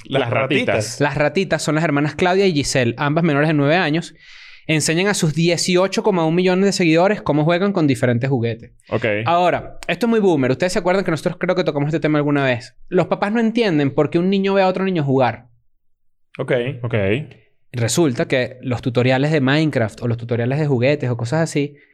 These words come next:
Speaker 3: eh, a mí me hubiese encantado, por ejemplo, tener a alguien que me hubiese explicado las posibilidades que yo tenía para hacer con los juguetes que yo tenía.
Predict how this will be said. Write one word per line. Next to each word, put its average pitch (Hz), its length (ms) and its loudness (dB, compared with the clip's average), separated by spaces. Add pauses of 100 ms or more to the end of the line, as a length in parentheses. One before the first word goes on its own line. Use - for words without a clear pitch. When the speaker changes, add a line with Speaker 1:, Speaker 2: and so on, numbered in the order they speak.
(320)
Speaker 3:
eh, 120 640 0 (1040)
a 147 80 -2
mí 160 60 2
me 175 40 2
hubiese 190 220 2
encantado, 175 400 2
por 170 100 2
ejemplo, 156 240 0
tener 156 260 2
a 170 140 2
alguien 165 200 -2
que 165 100 0
me 143 80 2
hubiese 139 260 0
explicado 151 460 0
las 156 160 0
posibilidades 139 640 0
que - 80 0
yo 143 80 2
tenía 156 340 2
para 151 180 0
hacer 175 240 -2
con 160 120 -2
los 135 80 2
juguetes 131 240 -2
que - 80 -4
yo 131 80 -2
tenía. 127 340 -6